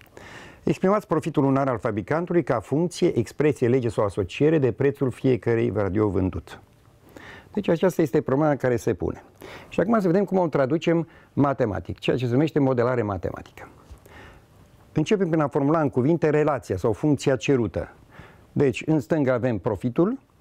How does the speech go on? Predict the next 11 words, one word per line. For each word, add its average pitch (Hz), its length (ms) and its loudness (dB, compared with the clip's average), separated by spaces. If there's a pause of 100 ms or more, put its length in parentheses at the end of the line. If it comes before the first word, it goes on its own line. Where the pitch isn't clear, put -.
(200)
egal 143 400 0
cu 143 120 0
numărul 151 260 4
de 127 80 2
radiouri 127 380 2
vândute, 170 640 2 (520)
demulțit 165 520 2
cu - 120 -2
profitul 165 460 0
pe 170 160 0
radio. 139 460 0